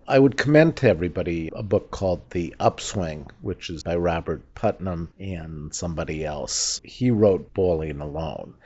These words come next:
He talks about what he calls the I, we, I curve and posits that there are very long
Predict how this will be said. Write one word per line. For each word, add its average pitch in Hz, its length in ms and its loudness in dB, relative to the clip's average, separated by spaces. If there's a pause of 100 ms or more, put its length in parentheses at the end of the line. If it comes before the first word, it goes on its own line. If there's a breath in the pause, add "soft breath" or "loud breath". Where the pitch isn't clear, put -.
(100)
He 156 400 2
talks - 480 6
about 90 380 0
what 92 580 0
he 104 100 -8
calls 95 440 0
the 92 360 -4
I, 101 380 2
we, 92 600 -2
I 85 520 -8 (140)
curve 78 760 -2
and 98 180 -8
posits 101 720 -2
that 90 500 -4
there 123 120 6
are 117 40 8
very 127 280 12
long 107 440 4